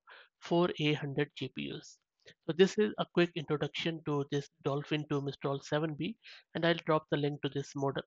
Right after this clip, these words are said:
model card in video's description. Now let's get right into how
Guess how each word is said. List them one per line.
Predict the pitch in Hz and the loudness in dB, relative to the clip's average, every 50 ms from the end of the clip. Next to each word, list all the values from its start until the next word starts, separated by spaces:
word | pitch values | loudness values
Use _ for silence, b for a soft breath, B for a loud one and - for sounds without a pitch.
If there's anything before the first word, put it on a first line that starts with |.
| _ | _
model | - 151 135 147 143 - - | -6 -4 -4 -4 -6 -6 -4
card | 143 135 131 143 | -4 -2 -2 -2
in | 156 160 151 | -4 -4 -6
video's | 139 127 - 139 135 - | -8 -6 -6 -6 -8 -8
description. | - 135 - - 143 - - - - 180 - _ B B B B B B B B _ - | -10 -12 -10 -8 -8 -8 -8 -10 -12 -12 -14 _ B B B B B B B B _ 2
Now | 208 214 | 4 4
let's | 208 196 196 196 - - | 4 4 0 -2 -4 -2
get | - 175 175 175 - | -2 0 0 0 0
right | 160 147 151 151 - | 0 2 2 2 0
into | 147 139 135 - 165 202 214 B B B B B B B B - - | -2 -2 -2 -2 -2 -2 -2 B B B B B B B B -4 0
how | 170 170 | 2 2